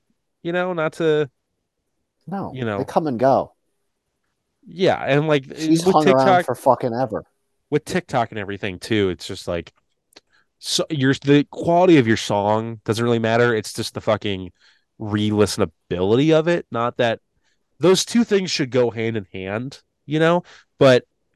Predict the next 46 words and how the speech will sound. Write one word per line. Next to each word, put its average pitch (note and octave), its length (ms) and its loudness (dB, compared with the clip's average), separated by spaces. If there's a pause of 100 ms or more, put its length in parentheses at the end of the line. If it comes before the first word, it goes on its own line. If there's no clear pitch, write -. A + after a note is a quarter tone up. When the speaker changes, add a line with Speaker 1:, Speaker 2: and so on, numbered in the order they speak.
(200)
Speaker 1:
a C#3+ 60 -8
lot D#3 260 0
of F3 140 -4
TikTok, C3 500 -2 (380)
a C#3 60 -6
lot D#3+ 120 2
of D#3+ 80 -2
songs C#3+ 400 -4
now A2+ 140 -2
are G#2 80 -2
just A2 320 -6
like, G2 220 -4 (320)
"All C3+ 80 2
right, G#2+ 200 0
this B2 200 -6
will C#3+ 120 -2
sound A#2+ 400 -2
good G#2 200 -6
in G2 80 -16
a - 20 -6
fifteen-second - 720 -10
TikTok," - 500 -8
you G#2+ 100 -4
know, F2+ 200 -2 (280)
and A#2 80 -4
she's D#3 220 -4
kind E3+ 220 2
of B2+ 120 -4
gone G#2+ 280 2
past F#2+ 500 -6
that, - 220 -8 (440)
uh, G2 200 -2
which F2+ 180 -6
is A2 80 -8
pretty G#2 320 -4
nuts. - 560 -8 (100)
Um, F2 600 -6 (340)
you G2+ 160 -6
know, E2+ 220 -8 (1400)
this B2+ 180 -6
fucking B2+ 360 -2
Raiders F#2 280 -2
Jets - 260 -6
game F2+ 180 -10
sucks, - 420 -6
dude. F#2+ 180 -6